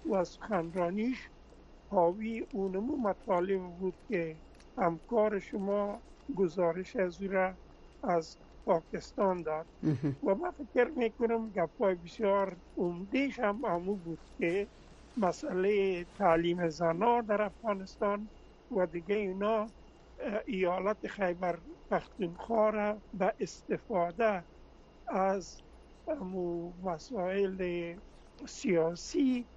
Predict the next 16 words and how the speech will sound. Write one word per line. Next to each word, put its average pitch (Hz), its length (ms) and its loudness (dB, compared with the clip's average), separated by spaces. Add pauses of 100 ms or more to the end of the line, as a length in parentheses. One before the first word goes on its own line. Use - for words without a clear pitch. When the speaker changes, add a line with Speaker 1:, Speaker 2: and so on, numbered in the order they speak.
(380)
Speaker 1:
به 185 220 6
ضد 190 360 0
هیچ 190 260 2 (200)
کشور 190 420 0
استفاده 180 680 0
نکنن 220 560 -2 (540)
و 196 120 4
مسئلهٔ 202 760 0 (160)
رفت 190 480 0
آمد 196 480 -2
افغان‌ها 180 920 -2 (320)
Speaker 2:
هم. 143 220 0 (540)
Speaker 1:
باید، 190 440 4 (720)
اه، 165 320 2 (360)
پذیرفته 175 680 2
شود 202 560 -2